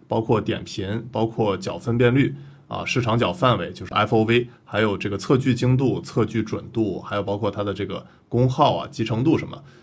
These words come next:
那大卫，你作为这个尝试过各种的这个激光雷达，就是在你测这些激光雷达的时候，你会对哪些参数会更看重？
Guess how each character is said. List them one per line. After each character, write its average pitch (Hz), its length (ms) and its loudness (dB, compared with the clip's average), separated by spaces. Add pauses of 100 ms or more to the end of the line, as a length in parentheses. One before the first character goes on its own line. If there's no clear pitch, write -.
(100)
那 123 140 0
大 139 160 4
卫， 139 140 4
你 90 180 -2
作 - 160 -2
为 120 160 2
这 120 160 0
个 95 260 -4 (200)
尝 107 240 -4
试 151 100 2
过 127 160 6
各 143 220 6
种 - 180 -2
的 - 100 -10
这 95 120 -10
个 92 80 -6
激 95 120 -10
光 98 140 -2
雷 98 140 -4
达， 85 320 -6
就 117 100 -8
是 110 100 -2
在 127 160 2
你 95 220 -4
测 123 300 -4
这 101 80 -2
些 98 120 0
激 104 80 -6
光 101 140 -2
雷 95 100 -4
达 95 140 -4
的 95 100 -6
时 95 120 -10
候， - 180 -10
你 - 160 -12
会 110 320 -2 (260)
对 98 320 0 (120)
哪 92 180 -10
些 113 180 0
参 113 240 -2
数 110 220 0
会 92 220 -4
更 104 240 -4
看 104 240 -2
重？ 95 120 -4